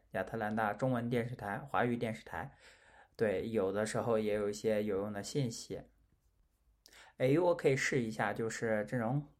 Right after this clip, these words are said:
短的音频哈，每次比方说五到十分钟左右，所以要不然今天就讲到这里，然后我把剩下的发在，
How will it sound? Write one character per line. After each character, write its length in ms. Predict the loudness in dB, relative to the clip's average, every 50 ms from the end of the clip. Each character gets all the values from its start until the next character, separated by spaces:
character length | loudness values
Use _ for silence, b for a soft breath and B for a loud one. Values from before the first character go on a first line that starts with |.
| _ _ _ 2
短 280 | 4 4 2 2 -2
的 120 | -2 0 0
音 160 | 2 2 0
频 180 | -2 -4 -6
哈， 160 | -8 -8 -8 -8
每 200 | -6 -6 -6 -6
次 180 | -6 -6 -8 -6
比 80 | -4
方 140 | -4 -2 0
说 280 | 0 0 0 0 -2 B B B B B B B B
五 160 | -4 -2 0
到 140 | 2 2 0
十 180 | 0 -2 -4 -2
分 160 | 2 2 2
钟 140 | 2 2 0
左 120 | 0 -2
右， 120 | -4 -4 -4
所 160 | -2 0 2
以 200 | 2 0 -2 -6 b b b b _ _ _ 8
要 100 | 10 10
不 80 | 10 10
然 260 | 8 8 6 4 2
今 100 | 0 0
天 160 | 0 0 0
就 80 | 2 2
讲 160 | 2 2 2
到 140 | 2 0 2
这 100 | 2 0
里， 160 | 0 0 -6 -8
然 140 | -8 -10 -6
后 340 | 0 2 4 6 6 4 4
我 160 | 4 2 2
把 160 | 4 4 2 0
剩 220 | 0 0 2 2
下 160 | 4 4 2
的 180 | 2 0 -4 -6 -6
发 240 | -4 -2 -2 -2
在， 420 | 0 0 0 0 0 -2 -4 -8